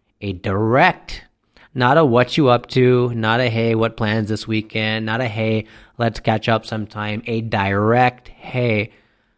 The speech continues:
Let's say her name is Divya. I use that all the time. "Hey, Divya, I would really like to take you out sometime. Would you like to?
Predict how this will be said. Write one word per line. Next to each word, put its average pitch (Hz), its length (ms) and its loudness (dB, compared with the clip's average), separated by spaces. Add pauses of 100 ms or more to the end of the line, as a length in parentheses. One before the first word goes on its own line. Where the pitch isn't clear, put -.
(480)
Let's 127 180 -4
say 123 160 2
her 107 140 2
name 98 200 -2
is 90 60 -6
Divya. 95 520 -4
I - 80 -8
use 104 200 -4
that 101 180 -6
all 101 120 -8
the 107 80 -12
time. 104 280 -14
"Hey, 117 560 -2 (400)
Divya, 110 600 0 (800)
I 113 140 -2
would 113 160 -2
really 117 300 0
like 113 240 -2
to - 80 -20
take - 320 -6
you 110 100 -2
out 101 260 -2
sometime. 95 800 -6 (760)
Would 107 300 -4
you 120 100 0
like 104 320 -2
to? 139 360 -2